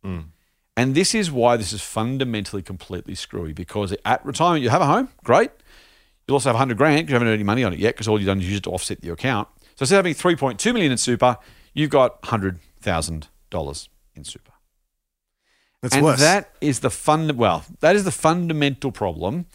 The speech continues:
Speaker 2: with what he's just, now people will say, and have said to me on Twitter all week, "Yeah, but at least they get a home. It's really important to have a home. People should be able to retire and have a home." Yeah, of course they should. When we let our politicians or, or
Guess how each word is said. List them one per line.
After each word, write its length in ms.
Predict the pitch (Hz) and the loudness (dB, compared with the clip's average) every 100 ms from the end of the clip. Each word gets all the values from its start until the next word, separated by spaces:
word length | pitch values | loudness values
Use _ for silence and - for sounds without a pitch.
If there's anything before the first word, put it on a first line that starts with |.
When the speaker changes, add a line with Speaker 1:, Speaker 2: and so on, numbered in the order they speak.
| _ _ _ _ _ | _ _ _ _ _
Speaker 2:
with 140 | 117 113 | -2 4
what 140 | 113 | 4
he's 160 | 117 - | 2 -2
just, 160 | 131 | 2
now 80 | 147 | 2
people 320 | 139 226 240 | 2 0 0
will 160 | 202 240 | -2 0
say, 140 | 180 | 4
and 80 | 143 | 4
have 120 | 160 | 4
said 100 | 196 | 2
to 40 | 180 | 0
me 80 | 170 | -2
on 100 | 156 | -2
Twitter 240 | 156 143 - | 0 0 0
all 260 | 135 156 143 | 2 2 2
week, 380 | 127 92 - _ _ _ _ _ _ _ - | 0 0 -8 _ _ _ _ _ _ _ 2
"Yeah, 260 | 165 214 202 | 4 6 4
but 80 | 190 | 4
at 60 | |
least 180 | 202 202 | 2 2
they 80 | 190 | 4
get 120 | 180 | 4
a 60 | 143 | 6
home. 320 | 180 135 - _ - - | 4 2 -4 _ -20 -8
It's 100 | - | 2
really 120 | 220 | 2
important 240 | 202 214 190 | 4 2 4
to 40 | |
have 120 | 151 | 2
a 40 | 127 | 2
home. 220 | 113 78 _ _ _ _ | -2 -4 _ _ _ _
People 140 | 180 202 | 0 0
should 260 | 196 160 | 0 -4
be 80 | 160 | -2
able 200 | 160 175 | 4 4
to 40 | 165 | 4
retire 240 | - 196 | 0 2
and 80 | 165 | 2
have 80 | 151 | 2
a 40 | 120 | 2
home." 220 | 87 - - | -2 -4 -8
Yeah, 120 | 381 | -6
of 80 | - | 0
course 180 | 381 349 | 0 2
they 100 | 320 | 0
should. 240 | 135 - _ _ _ _ _ _ _ _ _ _ - | 0 -2 _ _ _ _ _ _ _ _ _ _ 0
When 240 | 175 185 | 2 2
we 140 | 185 170 | 2 4
let 340 | 151 185 - - | 4 2 0 0
our 320 | 139 131 120 | 2 4 2
politicians 680 | - 135 170 113 - 156 139 | 0 0 0 -4 -6 -6 -4
or, 260 | 95 92 - | -4 -4 -6
or 360 | 90 90 85 | -6 -4 -6